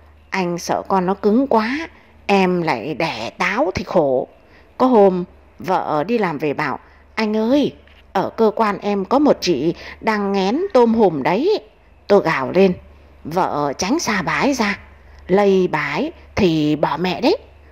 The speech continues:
Rồi tôi đứng vụt dậy đi thay quần. Thật may là cũng đến tháng thứ tư, chúng tôi đi siêu âm ở bệnh viện. Bác sĩ thông báo, "Chưa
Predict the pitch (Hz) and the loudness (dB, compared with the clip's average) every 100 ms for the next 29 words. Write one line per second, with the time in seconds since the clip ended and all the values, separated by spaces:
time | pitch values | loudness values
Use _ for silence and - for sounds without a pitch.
0 | - 151 185 160 139 135 202 185 180 247 | -10 0 2 4 2 2 4 4 4 0
1 | 320 185 - 156 117 - - 185 165 - | 2 0 0 -4 -4 -4 0 0 0 -2
2 | 175 - 131 120 - - - - - - | -2 0 -2 -2 -10 -16 -20 -20 -20 -20
3 | - - - 185 - 190 214 208 208 - | -20 -6 -2 -2 -2 -2 0 -2 -6 -12
4 | - 143 - 190 208 208 233 185 233 247 | -6 -4 -4 -2 -2 -2 -2 -4 0 0
5 | 254 - 190 175 - - _ _ 208 247 | 2 4 2 2 -6 -20 _ _ 2 4
6 | 196 185 175 175 - 175 - 180 127 - | 4 4 4 2 2 2 2 0 -2 -2
7 | 139 - 147 127 - _ _ - 269 214 | -2 -2 0 0 -2 _ _ -6 -2 -2
8 | 262 226 185 170 170 262 - _ - - | 0 0 0 -2 -4 -6 -10 _ -20 -20
9 | _ _ 220 202 202 | _ _ 2 4 2